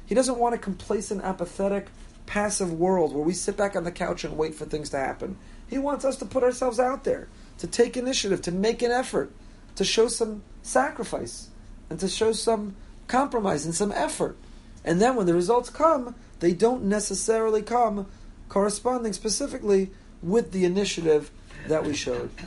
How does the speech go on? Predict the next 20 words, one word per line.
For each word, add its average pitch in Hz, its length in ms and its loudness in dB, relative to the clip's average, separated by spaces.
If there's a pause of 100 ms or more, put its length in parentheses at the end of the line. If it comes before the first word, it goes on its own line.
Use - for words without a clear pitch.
(120)
They - 80 -6
come 240 160 -2
out 254 100 0
of 233 80 2
left 240 200 0
field. 226 360 -2 (320)
They 170 100 -2
come 208 200 -2
out 202 100 0
of 175 80 -2
some 196 220 -2
place 170 360 -2 (300)
that 143 120 -2
we 151 80 -2
never 175 240 0
imagined, 151 480 -2
that 131 80 -2
we 135 80 -2
never 147 240 2
anticipated 131 760 -4